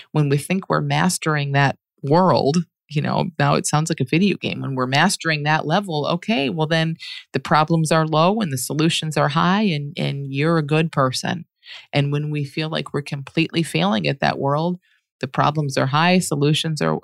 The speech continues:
are low, and you're a horrible person. And it's all because of you. You made it all happen. And, and I mean, am I wrong? <laughs> Like, this is what we all live in. This is the only way the thought world works.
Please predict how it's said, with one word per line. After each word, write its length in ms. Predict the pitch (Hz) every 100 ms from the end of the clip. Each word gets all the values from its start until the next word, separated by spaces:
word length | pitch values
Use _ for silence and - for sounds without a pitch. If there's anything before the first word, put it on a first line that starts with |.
| _
are 220 | 139 135 139
low, 440 | 147 156 190 190
and 160 | 160 143
you're 180 | 143 147
a 60 |
horrible 380 | 143 131 - -
person. 540 | - - - - - _ 131
And 180 | 127
it's 180 | 123 117
all 320 | 127 127 131
because 380 | 131 135 135 127
of 120 | 120
you. 260 | - - - _ -
You 140 | 139
made 200 | 131 127
it 120 | 123
all 140 | - 135
happen. 440 | 131 - - - _ - - - _ _ _
And, 340 | 143 139 135 - _
and 220 | 143 139 143 _ _ - _ _ -
I 140 | 180
mean, 300 | 160 156 147 -
am 140 | 151
I 100 | 147
wrong? 440 | 139 139 151 196 277
<laughs> 60 | 254 196 -
Like, 220 | 240 226 - - - - -
this 300 | 214 208 233
is 180 | 208
what 400 | 190 180 196 208 -
we 220 | 180 156 -
all 460 | 170 185 185 160 160
live 240 | 180 202
in. 60 | 165
This 180 | 185 208
is 140 | 180
the 140 | 185 - -
only 420 | 196 226 202 170
way 480 | 165 190 220 160 147
the 160 | 151
thought 300 | 147 165 165 -
world 280 | 151 143
works. 580 | 156 214 - - - -